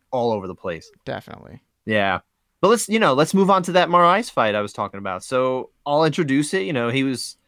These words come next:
Speaker 1: this was his original fight against Rafael Sunsao in his U F C debut. They were the featured prelim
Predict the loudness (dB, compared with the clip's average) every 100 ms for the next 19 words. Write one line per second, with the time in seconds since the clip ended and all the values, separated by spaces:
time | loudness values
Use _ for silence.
0 | _ -4 0 0 0 0 0 0 -2 -4
1 | -2 -2 -2 -6 -6 0 0 0 -4 -4
2 | -4 -6 -4 -2 -2 -4 -8 -8 -6 -6
3 | -4 -2 0 0 0 -2 -4 _ _ 0
4 | 4 4 2 -2 -4 -4 -2 -2 2 2